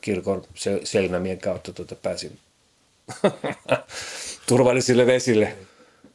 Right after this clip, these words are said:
Mutta itseoikeutettuja kulttuurin tekijöitä oli Ernesto Cardinal ja monet muut isommat tähdet, joita Nicaragua oli aika paljon. Sergio Ramirez, loistava kirjailija,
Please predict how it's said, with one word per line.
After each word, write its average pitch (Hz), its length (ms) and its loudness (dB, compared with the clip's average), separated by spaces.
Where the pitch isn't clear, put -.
Mutta 104 300 2
itseoikeutettuja 101 1000 4
kulttuurin 98 520 2
tekijöitä 95 560 4
oli 120 260 6
Ernesto 92 380 2
Cardinal 87 540 2
ja 87 100 4
monet 87 300 4
muut 82 460 -4
isommat 90 400 0
tähdet, 85 380 4
joita 87 220 0
Nicaragua 90 580 0
oli 92 120 4
aika 90 200 4
paljon. 87 480 4
Sergio 90 420 2
Ramirez, 90 640 2
loistava 95 380 2
kirjailija, 92 600 4